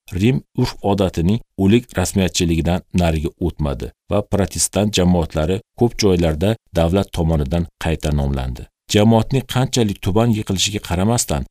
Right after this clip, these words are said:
har doim o'z hayotida chuqur ruhiy tayinlovni qidirganlar qolishardi. Birodarlik va menonitlik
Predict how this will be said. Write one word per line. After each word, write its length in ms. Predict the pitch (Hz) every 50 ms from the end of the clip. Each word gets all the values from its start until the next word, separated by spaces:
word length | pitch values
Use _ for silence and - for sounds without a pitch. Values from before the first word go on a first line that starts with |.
| _ _ _
har 240 | - - 117 131 131
doim 300 | 123 107 95 87 80 - _
o'z 220 | - 113 123 123 - -
hayotida 580 | - 101 101 104 98 92 - 90 78 90 101 104 - _ _
chuqur 380 | - - - - - - - - 104
ruhiy 340 | 92 95 - - - 123
tayinlovni 720 | - - - 104 104 101 95 92 92 90 87 90 104 110 110 _ _
qidirganlar 640 | - 92 87 98 90 87 90 82 78 78 80 80 -
qolishardi. 720 | - - 82 82 78 - - 78 71 65 62 - 62 - - _ _ _ _ _ _ _ -
Birodarlik 640 | 101 104 107 104 98 98 98 95 92 95 95 82 - -
va 100 | 107 110 107 - _
menonitlik 800 | - 98 98 107 110 110 110 110 117 113 - - 85 78 73